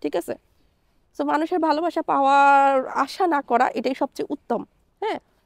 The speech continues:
আপনি যখন যার জন্য কিছু করবেন, ফিসাবিলিল্লাহ, আল্লাহর উদ্দেশ্যে, আল্লাহর ভালোবাসার উদ্দেশ্য করে দিবেন, শেষ। তার থেকে কিছু বেনিফিট হ-, পাইতে হবে বা তার থেকে কিছু ফিডব্যাক পাইতে হবে বা আপনি যেইভাবে ভালোবাসতেছেন সেও আপনাকে ওইভাবে ভালোবাসবে,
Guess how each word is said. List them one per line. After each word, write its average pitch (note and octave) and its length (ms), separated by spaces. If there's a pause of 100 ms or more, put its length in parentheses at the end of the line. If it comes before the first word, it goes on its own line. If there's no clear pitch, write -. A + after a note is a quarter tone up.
(140)
আপনি C4+ 220
যখন B3+ 460
যার C#4 220
জন্য D#4 200
কিছু D#4+ 240
করবেন, D#4 320
ফিসাবিলিল্লাহ, C4+ 680 (500)
আল্লাহর C4+ 340
উদ্দেশ্যে, C#4 360
আল্লাহর C4 240
ভালোবাসার C4 380
উদ্দেশ্য C4+ 280
করে D4+ 160
দিবেন, D4+ 220
শেষ। A3+ 280 (600)
তার D4 160
থেকে E4+ 140
কিছু F4+ 220
বেনিফিট C#4+ 480
হ-, C#4+ 100
পাইতে A#3 260
হবে A3+ 240
বা A#3 140
তার A#3+ 180
থেকে C#4+ 160
কিছু D#4 180
ফিডব্যাক C4+ 420
পাইতে A#3 220
হবে A3 260 (460)
বা C#3+ 100
আপনি C4+ 380
যেইভাবে D#4+ 380
ভালোবাসতেছেন C#4 640
সেও C4+ 200
আপনাকে - 280
ওইভাবে D4+ 180
ভালোবাসবে, B3+ 520